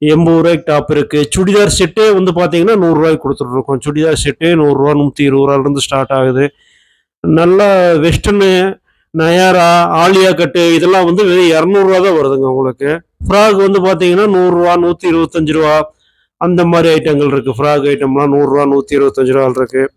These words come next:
அந்த மாதிரி பார்த்தீங்கன்னா, எல்லாமே வந்து நம்ம வந்து சீப் ரேட்ல தான் கொடுத்துட்டு இருக்கோம். ரெண்டாவது, நீங்க பத்தாயிரம் ரூபாய்க்கு வாங்கும்போது, பத்தாயிரம் ரூபாய்க்கு சரக்கு வந்து ஃப்ரீயாவே எடுத்துக்கலாம். இது பார்த்தீங்கன்னா, உங்களுக்கு முந்நூறு ரூபா செட்டு நம்ம நூத்தம்பது ரூபாய்க்கு தான் கொடுத்துட்டு இருக்கோங்க. சரிங்களா? செட்டே நூத்தம்பது ரூபா தான்.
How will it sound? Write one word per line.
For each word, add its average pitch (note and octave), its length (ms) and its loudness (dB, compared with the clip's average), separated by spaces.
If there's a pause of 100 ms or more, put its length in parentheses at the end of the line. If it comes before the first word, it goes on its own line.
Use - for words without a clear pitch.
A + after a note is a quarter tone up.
(800)
அந்த F3+ 160 2
மாதிரி F3+ 260 2
பார்த்தீங்கன்னா, F#3 460 0
எல்லாமே E3+ 380 2
வந்து E3 240 0
நம்ம E3 280 -2
வந்து E3 240 0 (220)
சீப் F#3+ 320 -4
ரேட்ல E3+ 260 0
தான் F3+ 160 2
கொடுத்துட்டு D3+ 320 -2
இருக்கோம். A3+ 240 0
ரெண்டாவது, F3+ 400 0 (220)
நீங்க D#3 180 -4
பத்தாயிரம் E3 400 0
ரூபாய்க்கு F#3 220 0
வாங்கும்போது, F#3 260 0
பத்தாயிரம் D#3+ 380 0
ரூபாய்க்கு F3 220 0
சரக்கு D#3+ 240 0
வந்து F3+ 180 0
ஃப்ரீயாவே D#3+ 440 0
எடுத்துக்கலாம். C3 480 -4 (480)
இது F#3 220 0
பார்த்தீங்கன்னா, G3 440 2
உங்களுக்கு F#3 380 2
முந்நூறு F#3 340 0
ரூபா G#3 160 2
செட்டு F#3+ 260 -2
நம்ம F#3 200 0
நூத்தம்பது F3 500 0
ரூபாய்க்கு F3 220 0
தான் E3 140 0
கொடுத்துட்டு C#3 320 -4
இருக்கோங்க. C3 360 -4
சரிங்களா? C#3 420 -2
செட்டே F3+ 380 -2
நூத்தம்பது D3+ 520 0
ரூபா C3+ 140 2
தான். C#3 160 -4